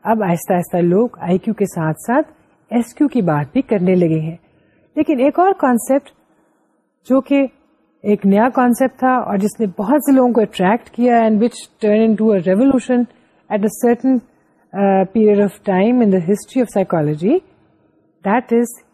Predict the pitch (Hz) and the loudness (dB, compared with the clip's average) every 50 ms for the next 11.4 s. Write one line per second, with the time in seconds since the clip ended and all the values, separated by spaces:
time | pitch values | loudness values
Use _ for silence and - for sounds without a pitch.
0 | _ - 240 269 254 - - - 277 277 269 233 - 185 180 175 208 226 - _ | _ 0 2 2 0 0 -2 0 0 2 0 -2 -4 -2 0 0 0 -2 -4 _
1 | _ _ _ - 226 240 285 285 262 - 262 233 202 - - 160 135 - - 175 | _ _ _ -2 0 0 2 0 0 -2 0 0 0 0 -2 -4 -4 -6 -12 -20
2 | 160 - - _ _ _ _ _ _ _ _ _ _ _ _ _ _ _ _ _ | -20 -20 -20 _ _ _ _ _ _ _ _ _ _ _ _ _ _ _ _ _
3 | _ _ _ _ _ _ _ _ _ - 240 269 262 - - 320 339 349 339 - | _ _ _ _ _ _ _ _ _ 0 0 0 0 0 2 2 2 2 0 -4
4 | _ _ _ - 240 - 214 208 196 196 - 233 208 - - - 214 202 214 214 | _ _ _ -6 -4 -2 0 0 0 0 0 -2 -4 -4 -6 -4 -4 -4 -4 -4
5 | _ _ _ _ _ 165 170 185 208 269 277 - 254 240 214 196 180 180 185 185 | _ _ _ _ _ -12 -6 -2 -2 -2 -2 0 0 0 2 2 2 2 0 2
6 | 185 190 190 185 - _ _ _ _ _ _ - 202 220 220 - 277 269 247 - | 0 0 -2 -2 -6 _ _ _ _ _ _ -2 -2 -2 0 0 0 -2 0 0
7 | 240 220 220 208 202 - _ 202 202 202 226 214 - - - 214 175 185 175 170 | 0 0 2 0 -2 -4 _ 0 0 0 0 0 -4 -4 -4 -2 0 0 0 2
8 | 180 175 170 160 147 208 247 240 - 196 190 - - 208 190 185 175 170 165 165 | 2 2 2 2 0 0 -2 -4 -6 -12 -16 -6 -2 0 0 0 0 0 -2 -4
9 | - - 175 165 160 180 233 294 - _ _ _ _ _ _ _ - 339 - 349 | -4 -6 -6 -4 -2 -2 -2 -4 -4 _ _ _ _ _ _ _ -2 0 2 2
10 | 320 277 247 262 220 160 196 196 185 180 185 208 220 214 - - - 214 214 - | 0 2 0 0 0 0 0 0 2 2 2 2 0 -2 -4 -6 -4 -4 -4 0
11 | - 247 233 214 - 214 226 | 0 0 0 0 0 0 -2